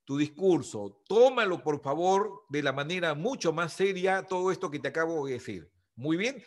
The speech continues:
Bueno, antes de pasar a la práctica, porque en la práctica lo único que van a hacer es presentar lo que ayer yo les he encomendado. ¿Y qué es lo que les he encomendado? El que ustedes elaboren un discurso no mayor al de tres minutos,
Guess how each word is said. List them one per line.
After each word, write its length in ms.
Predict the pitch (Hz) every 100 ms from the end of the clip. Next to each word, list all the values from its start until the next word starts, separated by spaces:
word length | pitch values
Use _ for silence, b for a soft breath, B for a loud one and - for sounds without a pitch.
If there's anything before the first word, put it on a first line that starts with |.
| b b b
Bueno, 380 | 156 190 113 110
antes 320 | 160 226 233
de 100 | 180
pasar 340 | - 151 170 190
a 60 |
la 180 | 160 127
práctica, 680 | - 185 - - 120 143 196 - - _ -
porque 300 | 147 135 151
en 180 | 156 147
la 160 | 143
práctica 640 | 196 190 - 175 160 220 233
lo 120 | 131 143
único 420 | 160 185 170 127
que 100 | 139
van 180 | 151 180
a 20 |
hacer 240 | 180 185 -
es 200 | 175 - B B -
presentar 640 | 165 170 165 147 180 220
lo 140 | 233 202
que 80 |
ayer 260 | 151 147 175
yo 160 | 156 175
les 180 | 170
he 120 | 160 165
encomendado. 880 | 147 135 123 139 262 190 101 - _ B B
¿Y 140 | 151
qué 100 | 135
es 60 | 196
lo 120 | 220
que 80 | 190
les 160 | 175 170
he 100 | 214
encomendado? 800 | 196 202 220 254 269 160 120 - b b b _ _ -
El 200 | 156 135
que 100 | 147
ustedes 500 | 143 220 226 233 -
elaboren 500 | 160 151 156 202 190
un 140 | 190 175
discurso 560 | 175 - 247 220 233
no 160 | 165 175
mayor 340 | 165 156 170
al 160 | 156 139
de 80 | 127
tres 300 | 135 123 127
minutos, 640 | 147 214 190 208 262 -